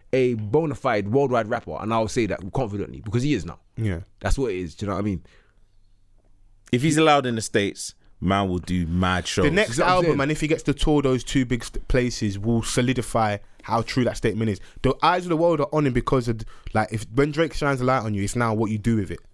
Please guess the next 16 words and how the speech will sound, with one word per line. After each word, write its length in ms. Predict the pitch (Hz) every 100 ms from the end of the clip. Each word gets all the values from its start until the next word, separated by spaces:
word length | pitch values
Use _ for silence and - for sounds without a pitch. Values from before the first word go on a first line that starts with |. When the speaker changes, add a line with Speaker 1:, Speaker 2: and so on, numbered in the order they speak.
| -
Speaker 3:
Yeah. 260 | 87 82 65
Speaker 1:
Fam, 360 | - 151 170 185
and 180 | 139 143
you 80 | 135
see 200 | 180 180
that, 200 | 117 - - _ - -
I'm 80 | 139
gonna 100 | 131
say 140 | 135
one 140 | 113 104
thing, 200 | 104 85 - - -
and 100 | 117
I, 120 | 113 -
I 80 | 110
hear 180 | 147
that, 180 | 120 -